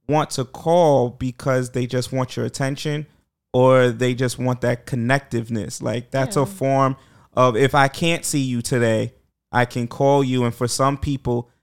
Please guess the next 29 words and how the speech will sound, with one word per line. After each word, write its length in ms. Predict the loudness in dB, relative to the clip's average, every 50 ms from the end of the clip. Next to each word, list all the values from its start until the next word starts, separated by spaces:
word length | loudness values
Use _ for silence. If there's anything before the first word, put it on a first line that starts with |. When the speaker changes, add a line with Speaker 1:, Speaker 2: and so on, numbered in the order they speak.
| _ _ 0
Speaker 1:
that 120 | 0 2
makes 220 | 2 0 -2 -2 -4
them 140 | -4 -4 -4
feel 220 | -2 0 0 0
connected. 600 | 0 -2 -2 0 0 0 -2 -4 -8 -8 -6 -6
That 120 | -4 -2 -2
makes 220 | -2 -2 -4 -4
them 180 | -4 -4 -4 -4
feel 520 | -6 -4 -2 0 2 2 2 0 -2 -4 _ _ _ _ _ _ _ _ -4
like 640 | 0 2 2 2 2 2 0 -2 -4 -8 -14 -20 _ _
they're 260 | -10 -4 0 2 2 2
more 320 | 2 2 2 4 4 4
of 100 | 4 2
a 40 | 0
thought 400 | -2 0 2 2 2 2 0 -2
than 360 | -4 -2 -2 -2 -4 -6 -8 -12 _ _ -4
if 260 | -2 -2 -2 -2 -2
I 140 | -2 -2 -2
text 400 | -2 0 0 0 0 -2 -4 -4
you. 160 | -4 -2 -2
And 160 | -2 -2 -4 -6
I 200 | -8 -8 -8 -6
think 260 | -4 -4 -4 -2 -2
one 200 | -2 0 0 2
of 80 | 2 2
my 140 | 2 2
homegirls 440 | 2 2 0 0 0 0 0 0 0
has 180 | -2 -4 -4 -2
said, 320 | -2 0 0 0 -2 -4